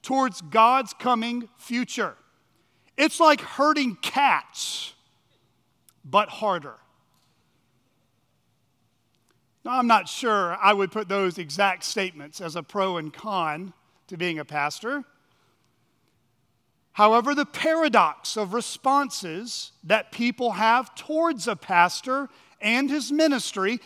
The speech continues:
can tend to support, to some degree, those pros and cons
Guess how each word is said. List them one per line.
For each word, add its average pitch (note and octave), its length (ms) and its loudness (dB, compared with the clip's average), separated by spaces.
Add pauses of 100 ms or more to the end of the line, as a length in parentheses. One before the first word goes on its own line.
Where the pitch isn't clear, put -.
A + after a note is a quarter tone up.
(140)
can D4 340 2
tend E4+ 540 -2
to G3+ 120 -4
support, C4 800 -4 (560)
to E4+ 140 -4
some F4 260 0
degree, F#3+ 400 -2
those G#3 300 -4
pros F#3+ 340 0
and A3 140 -8
cons G#3 680 -8